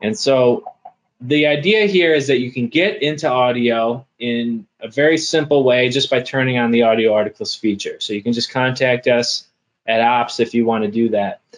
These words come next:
But what we're gonna be talking about in this conference is this idea of taking audio articles, individual stories, and stringing them together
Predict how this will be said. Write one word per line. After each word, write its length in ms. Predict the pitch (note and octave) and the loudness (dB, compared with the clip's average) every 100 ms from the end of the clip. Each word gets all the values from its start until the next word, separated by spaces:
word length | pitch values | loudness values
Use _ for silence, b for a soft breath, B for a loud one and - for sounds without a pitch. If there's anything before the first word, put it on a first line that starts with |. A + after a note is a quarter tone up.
| b b b - | b b b 0
But 360 | B2+ B2 - _ - | 0 0 -6 _ -2
what 200 | C3+ C#3 | 0 4
we're 100 | F3+ | 4
gonna 140 | G3+ | 4
be 80 | F3+ | 0
talking 280 | F#3 E3+ E3 | 0 0 0
about 180 | D#3 C#3 | -2 0
in 100 | C#3+ | 0
this 200 | E3+ - | 0 -2
conference 600 | D#3 C3+ B2+ C3+ C3 A2+ | -4 -4 0 0 0 -2
is 180 | B2+ | -4
this 420 | B2+ C#3 C#3 - - _ A#2 | 0 0 0 -8 -10 _ -4
idea 480 | C3+ B2+ D3 D3+ C#3+ | -2 2 2 4 4
of 320 | A#2 B2 A#2+ - | 2 2 0 -2
taking 540 | D#3+ E3 E3+ D3+ C#3 | -2 0 0 0 0
audio 400 | C3 E3 F3+ C#3 | 0 2 4 4
articles, 560 | A#2 A#2 A2+ A#2 A#2 B2 | 4 2 2 0 0 0
individual 840 | E3 D#3+ D#3+ D#3 D3 C#3 C3 C3 | -2 0 0 2 4 4 2 -2
stories, 760 | - - D3+ C3+ G#2+ G2+ - - _ _ _ _ _ - - | -10 0 2 4 2 -2 -8 -10 _ _ _ _ _ -16 -8
and 120 | A#3 | -6
stringing 520 | - - E3 F3 F3+ | -4 -2 0 2 2
them 160 | D#3+ C#3 | 0 0
together 580 | C#3 B2 D3 B2 F#2+ | 0 0 0 0 -2